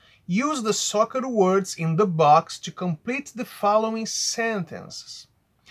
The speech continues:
Pessoal, nós temos aqui, ó, frases até a letra J.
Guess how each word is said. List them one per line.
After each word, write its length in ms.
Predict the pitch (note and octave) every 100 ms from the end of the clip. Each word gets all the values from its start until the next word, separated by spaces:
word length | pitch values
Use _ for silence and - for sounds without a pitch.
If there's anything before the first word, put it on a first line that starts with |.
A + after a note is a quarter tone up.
| - - -
Pessoal, 260 | A3 B3
nós 140 | G#3+ F#3+
temos 240 | C#4 C4+
aqui, 240 | A3+ - A#3+
ó, 220 | D#3+ C3+ _ _ _ _ _ _ _ _
frases 580 | - F#3 G#3 A3 - E3+
até 180 | D3+
a 40 | F#3+
letra 260 | G3 G3+
J. 420 | D3+ D3 C3+ -